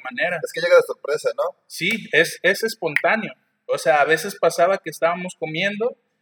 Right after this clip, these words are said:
Speaker 1: y de repente, pum, se enojaba. Pero de la nada,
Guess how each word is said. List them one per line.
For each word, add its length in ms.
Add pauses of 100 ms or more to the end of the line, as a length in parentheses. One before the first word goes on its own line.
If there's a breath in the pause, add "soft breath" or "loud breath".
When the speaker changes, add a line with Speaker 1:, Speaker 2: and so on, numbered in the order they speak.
(140)
Speaker 1:
y 80
de 100
repente, 400
pum, 260
se 120
enojaba. 520 (640)
Pero 200
de 120
la 120
nada, 280